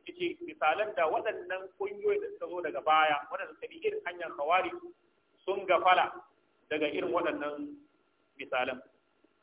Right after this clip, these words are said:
Yace, "Fa qala rahimahullahu ta'ala," ita Ibn Abi al-Hanafi ya fara yake cewa, "Wa huna amrun yajibu an yatafaffana lahu."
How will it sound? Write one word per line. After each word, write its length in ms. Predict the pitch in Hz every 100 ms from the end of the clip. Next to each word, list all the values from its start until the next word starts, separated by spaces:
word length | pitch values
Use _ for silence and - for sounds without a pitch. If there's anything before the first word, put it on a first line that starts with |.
| _ _ _
Yace, 260 | 175 175 170
"Fa 100 | 156
qala 280 | 165 196 190
rahimahullahu 840 | 160 - 190 156 156 147 165 156 151
ta'ala," 480 | 139 156 156 156
ita 120 | 151 151
Ibn 260 | 190 -
Abi 260 | 143 139 147 175 175
al-Hanafi 480 | 151 180 160 - 156
ya 120 | 165
fara 260 | 160 170 180
yake 220 | 180 151
cewa, 240 | 139 127 117 _ _ _ _ _ -
"Wa 80 | 147
huna 340 | 196 185 165
amrun 320 | 180 196 170 160
yajibu 320 | 185 175 160
an 140 | 147 147
yatafaffana 640 | 147 143 151 202 165 143
lahu." 160 | 127 123